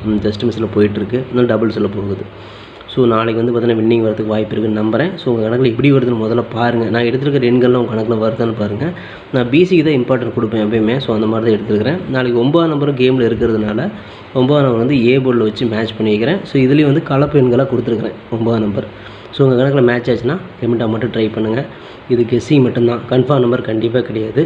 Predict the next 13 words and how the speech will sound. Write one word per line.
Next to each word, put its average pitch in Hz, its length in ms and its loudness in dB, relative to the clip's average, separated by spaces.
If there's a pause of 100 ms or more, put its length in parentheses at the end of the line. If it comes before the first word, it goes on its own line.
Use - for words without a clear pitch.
உங்க 131 220 4
கெஸ்ஸிங்கில் 131 360 4
வருதான்னு 123 420 2
பாருங்க. 113 340 0 (160)
அப்படி 110 240 -6
வந்துச்சுன்னா 131 500 2
மட்டும் 110 280 0 (440)
லிமிட்டாக 147 380 2
மட்டும் 131 200 0
எடுத்து 127 160 -2
ட்ரை 113 180 -2
பண்ணுங்க 110 300 -2
நண்பர்களே. 113 420 0